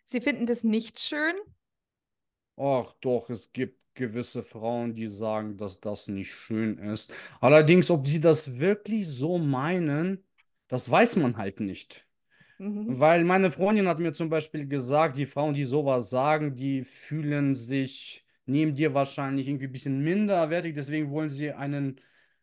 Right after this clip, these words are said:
Speaker 2: äh, Mann haben, der weniger gut aussieht, also körperlich, dass sie den irgendwie besser halten können oder so. Und das ist diese, diese, wahrscheinlich diese Psychologie. Allerdings, ähm, äh,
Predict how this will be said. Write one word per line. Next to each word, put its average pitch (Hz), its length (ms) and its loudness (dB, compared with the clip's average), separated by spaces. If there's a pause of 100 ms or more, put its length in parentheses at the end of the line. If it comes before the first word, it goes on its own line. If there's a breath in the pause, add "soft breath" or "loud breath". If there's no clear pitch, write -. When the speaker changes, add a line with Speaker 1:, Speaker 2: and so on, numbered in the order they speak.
(240 soft breath)
Speaker 2:
äh, 139 140 -4
Mann 160 460 2
haben, 185 380 2
der 165 440 0 (1160)
weniger 175 960 0 (440)
gut 175 220 -4
aussieht, 208 680 -2
also 135 400 -4
körperlich, 165 800 -2 (640)
dass 147 300 -4
sie 190 140 -4
den 180 220 2
irgendwie 185 200 0
besser 147 340 -2
halten 185 260 0
können 170 360 -4
oder 170 220 0
so. 165 240 -2
Und 160 340 -4
das 160 140 -2
ist 165 120 -4
diese, 170 340 0
diese, 156 560 0
wahrscheinlich 147 300 -2
diese 147 220 -4
Psychologie. 139 720 -6 (280 loud breath)
Allerdings, 208 560 4
ähm, 185 340 2 (1200)
äh, 165 380 -2